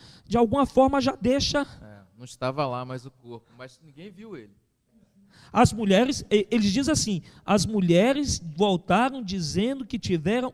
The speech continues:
Speaker 1: uma visão de anjos, os quais afirmavam que ele está vivo. Alguns dos nossos foram ao sepulcro e verificaram a exatidão o que disseram as mulheres, mas não o viram." Aí Jesus usa uma expressão,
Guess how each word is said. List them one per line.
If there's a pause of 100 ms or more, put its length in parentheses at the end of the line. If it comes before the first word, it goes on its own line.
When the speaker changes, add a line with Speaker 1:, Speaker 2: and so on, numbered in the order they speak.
Speaker 1:
uma
visão
de
anjos,
os
quais
afirmavam
que
ele
está
vivo. (420)
Alguns
dos
nossos
foram
ao
sepulcro (260)
e
verificaram
a
exatidão (280)
o
que
disseram
as
mulheres,
mas
não
o
viram." (340)
Aí
Jesus
usa
uma
expressão,